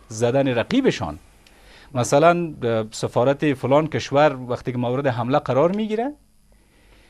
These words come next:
بسیار می‌شه به صورت یک، یک معلم شک کرد به ای که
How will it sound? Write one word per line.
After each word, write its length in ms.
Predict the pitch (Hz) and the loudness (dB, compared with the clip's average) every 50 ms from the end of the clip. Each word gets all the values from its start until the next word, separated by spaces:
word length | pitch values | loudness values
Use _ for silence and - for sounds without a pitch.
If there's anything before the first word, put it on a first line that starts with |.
| _ _ - _ _ _ _ _ 127 117 | _ _ -20 _ _ _ _ _ -10 -10
بسیار 420 | 107 - - - 151 160 180 170 | -8 -6 -2 2 6 6 6 6
می‌شه 560 | 147 135 160 175 - - 160 156 151 139 127 | 4 2 0 0 2 4 6 8 8 6 4
به 120 | 117 120 110 | 2 -2 -6
صورت 360 | - - 120 123 135 127 - | -4 -4 -4 -4 -4 -2 -2
یک، 260 | 135 123 113 110 - | -2 -2 -2 -4 -4
یک 480 | 117 107 101 98 98 95 104 98 95 110 | -2 0 0 0 -2 -2 -4 -6 -6 -4
معلم 380 | 104 98 101 104 131 175 185 | -4 -4 -2 -2 0 -2 -2
شک 300 | 175 - - 170 185 208 - - | -2 -4 -6 -6 -6 -8 -8 -4
کرد 300 | - 170 143 127 120 117 | 0 0 0 0 -2 -4
به 80 | 117 | -2
ای 160 | 117 127 147 127 | -2 -2 -2 -4
که 520 | - - 131 127 117 110 101 92 90 90 | -4 -4 -2 -2 -2 -2 -4 -6 -8 -10